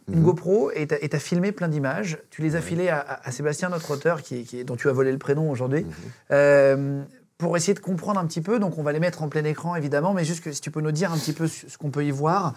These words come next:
Speaker 1: Euh, on voit que t'es dans une voiture, et là, on voit, tu passes à côté d'un missile. Euh, qu'est-ce, qu'est-ce que c'est que ce missile ? On voit qu'il y a un missile planté dans la rue, là.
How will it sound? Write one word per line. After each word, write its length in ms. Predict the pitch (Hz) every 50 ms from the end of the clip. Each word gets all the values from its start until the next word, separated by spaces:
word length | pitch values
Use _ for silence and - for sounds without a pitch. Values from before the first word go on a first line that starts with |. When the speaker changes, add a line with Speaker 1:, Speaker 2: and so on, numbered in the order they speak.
| - - - - _ _ _ _ -
Speaker 1:
Euh, 380 | 135 135 131 135 131 131 131 131 127 - - _ _ _ -
on 80 | 147
voit 180 | 139 139 196 208
que 40 | 196
t'es 80 | 185 175
dans 80 | 175
une 140 | 151 160 165
voiture, 360 | 151 165 160 160 - 247 202
et 80 | 180 160
là, 200 | 156 180 220 247
on 80 | 220 180
voit, 420 | 151 147 156 156 151 170 240 269 - _ _ _ _ _ _ _ _ _ _ -
tu 120 | - 165
passes 240 | 160 226 240 240 240
à 60 | 175
côté 240 | 156 - 160 170 233
d'un 120 | 220 170
missile. 580 | 151 143 156 175 160 - - - 160 127 110 110 - _ _ _ _ _ _ _ _ _ _ - -
Euh, 340 | 127 135 135 131 131 131 127
qu'est-ce, 220 | 127 - 226 202 190
qu'est-ce 240 | - - 214 202 -
que 100 | - 160
c'est 220 | 131 - 175 175
que 60 | 170
ce 100 | - 147
missile ? 320 | 135 131 120 - - 117 - - - - - - - -
On 40 | 135
voit 120 | 147 180
qu'il 80 | 175 175
y 20 |
a 40 | 170
un 20 | 156
missile 220 | 156 - 208 180
planté 240 | 170 170 160 160 170
dans 80 | 165
la 140 | 160 147 143
rue, 280 | 127 139 180 196 202 - - _ _ _ -
là. 200 | 123 104 92